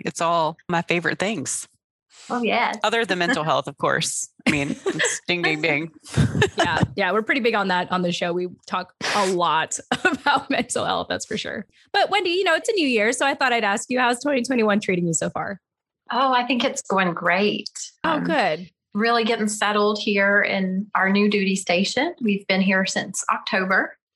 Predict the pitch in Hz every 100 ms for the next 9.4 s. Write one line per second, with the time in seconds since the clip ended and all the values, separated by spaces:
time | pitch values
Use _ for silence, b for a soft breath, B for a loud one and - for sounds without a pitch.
0 | - 202 170 175 - 202 190 196 190 196
1 | 208 196 196 - 269 403 440 294 240 233
2 | 233 233 226 254 - _ - 226 220 202
3 | 202 262 262 240 240 240 240 220 208 208
4 | 240 247 233 214 214 214 220 220 220 208
5 | 226 196 202 202 202 202 185 180 185 -
6 | - 190 175 185 _ b b b - 214
7 | 226 240 220 202 202 190 180 - - 190
8 | - 190 _ _ 196 196 214 185 208 220
9 | 226 185 180